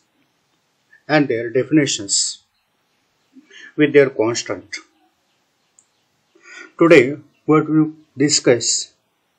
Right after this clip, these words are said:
about the difference between isothermal and adiabatic process.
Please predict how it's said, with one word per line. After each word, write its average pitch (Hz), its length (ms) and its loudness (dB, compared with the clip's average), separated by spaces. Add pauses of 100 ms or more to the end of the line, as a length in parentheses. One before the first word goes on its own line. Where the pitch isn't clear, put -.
about 156 320 2
the 156 80 -2
difference 131 460 0
between 120 500 -2 (560)
isothermal 135 760 2 (600)
and 131 340 0 (640)
adiabatic 139 560 4 (420)
process. - 720 -2